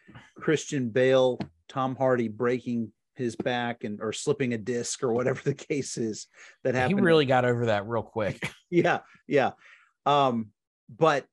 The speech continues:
Speaker 1: this in the comics was huge, and it, it was going on with this time period. We'll talk about it more next week, of course, but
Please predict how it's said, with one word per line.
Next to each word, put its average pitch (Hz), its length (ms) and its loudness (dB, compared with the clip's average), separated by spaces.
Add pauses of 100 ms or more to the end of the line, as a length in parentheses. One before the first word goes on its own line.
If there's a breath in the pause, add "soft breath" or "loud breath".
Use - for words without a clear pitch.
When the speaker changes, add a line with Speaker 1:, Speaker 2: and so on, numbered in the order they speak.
(380)
Speaker 1:
this 175 340 0
in 170 100 -4
the 143 80 -4
comics 143 640 -4
was 120 200 -8
huge, 110 680 -6 (440)
and 127 140 0
it, 139 220 -4
it 135 160 2
was 127 260 0
going 147 440 -4
on 147 320 -4
with 110 140 -10
this 120 220 -8
time 131 280 -4
period. 123 220 -4
We'll 143 100 -2
talk 156 260 0
about 139 120 -2
it 127 80 -4
more 123 100 -6
next 123 180 -10
week, 180 140 0
of 135 100 -20
course, 110 240 -4
but 110 220 -8